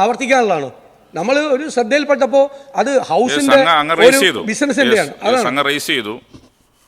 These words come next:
Speaker 2: ഓർഡർ, ഓർഡർ. രണ്ടായിരത്തി ഇരുപത്തിനാല് ഇരുപത്തഞ്ച് വർഷത്തെ ബജറ്റിലെ ധനാഭ്യർത്ഥനകളെ സഭ ചർച്ച ചെയ്ത് പാസ്സാക്കുകയും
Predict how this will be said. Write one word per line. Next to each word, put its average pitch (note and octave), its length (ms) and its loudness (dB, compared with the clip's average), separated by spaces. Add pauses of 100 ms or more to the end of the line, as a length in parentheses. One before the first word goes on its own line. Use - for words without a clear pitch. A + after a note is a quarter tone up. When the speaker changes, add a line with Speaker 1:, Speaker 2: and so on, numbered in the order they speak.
(340)
Speaker 2:
ഓർഡർ, C3+ 300 -2
ഓർഡർ. B2+ 180 -2 (1200)
രണ്ടായിരത്തി D#3+ 560 0
ഇരുപത്തിനാല് D3+ 600 -6
ഇരുപത്തഞ്ച് C#3+ 520 -8
വർഷത്തെ B2 420 -8
ബജറ്റിലെ A2 480 -8 (920)
ധനാഭ്യർത്ഥനകളെ C#3 840 -4
സഭ A#2+ 120 -8 (360)
ചർച്ച A2 240 -8
ചെയ്ത് C3+ 240 -8
പാസ്സാക്കുകയും A2+ 580 -8